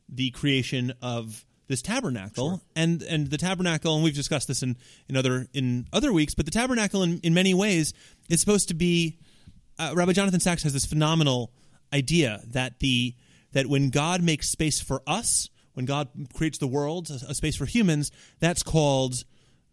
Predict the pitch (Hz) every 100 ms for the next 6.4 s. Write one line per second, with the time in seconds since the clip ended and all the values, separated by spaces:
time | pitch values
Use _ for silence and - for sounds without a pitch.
0 | - 147 - 156 127 - 147 120 - -
1 | _ _ _ 147 139 165 170 - 208 220
2 | 160 147 156 151 139 131 - _ - 139
3 | 160 151 139 127 135 165 151 170 160 156
4 | 170 120 117 139 135 135 120 147 135 143
5 | 131 139 143 139 131 131 123 120 120 135
6 | 151 110 107